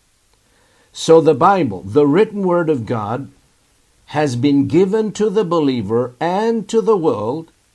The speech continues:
in order to reveal the living word, and the living word is the Lord Jesus Christ.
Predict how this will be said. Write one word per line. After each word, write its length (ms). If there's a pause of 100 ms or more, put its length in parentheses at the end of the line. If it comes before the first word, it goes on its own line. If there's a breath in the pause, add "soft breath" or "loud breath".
(280)
in 200
order 440
to 320
reveal 1040
the 240
living 560
word, 340
and 200
the 120
living 480
word 380 (540 soft breath)
is 320
the 120
Lord 360
Jesus 480
Christ. 640